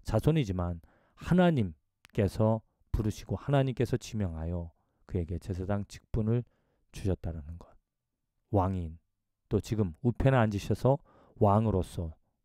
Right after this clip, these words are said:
제사장으로서 우리를 섬기고 있다라는 겁니다. 우리를 위하여 중보하고 있다. 일반 제사장의 역할이 제사를 드리면서 제물을 가지고 온 사람들,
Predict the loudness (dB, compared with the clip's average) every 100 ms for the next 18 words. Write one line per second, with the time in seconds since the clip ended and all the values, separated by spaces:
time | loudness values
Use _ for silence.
0 | -4 0 2 2 -2 -6 -8 -10 -12 _
1 | _ _ _ _ 2 6 6 6 2 -4
2 | -4 -2 -2 -4 _ _ _ _ -8 -4
3 | -2 -2 -4 -8 -14 -10 2 6 8 8
4 | 8 6 2 -4 -4 -2 -4 _ _ _
5 | -2 2 2 0 _ -10 -8 -6 -8 -10
6 | _ _ _ _ _ _ _ _ _ _
7 | _ -20 2 6 8 6 4 2 4 2
8 | 0 -8 _ _ _ _ _ _ _ _
9 | _ _ _ _ 4 6 6 2 0 0
10 | -4 -8 _ -6 -2 4 6 4 2 -2
11 | -2 -2 0 -2 -2 _ _ _ _ _
12 | _ _ _ _ _ _ _ -6 2 6
13 | 6 6 6 4 0 0 2 0 0 -2
14 | -4 -6